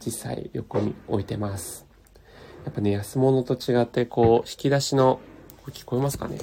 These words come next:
はい。このね、引き出しをね、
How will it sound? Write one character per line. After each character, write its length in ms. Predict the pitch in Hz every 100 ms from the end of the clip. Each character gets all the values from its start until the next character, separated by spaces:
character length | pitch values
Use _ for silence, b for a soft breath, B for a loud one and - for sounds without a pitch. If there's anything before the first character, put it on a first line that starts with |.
| - - - - - - - - - - - B B B B - - - - - - _ _ - - - - - _ _ - - - - - - - - - - _ _
は 220 | - 104
い。 120 | 98 - B B B B _
こ 120 | 113
の 100 | 101
ね、 80 | 98
引 60 | 95
き 220 | - 113
出 120 | 113
し 120 | - 110
を 60 |
ね、 280 | 107 104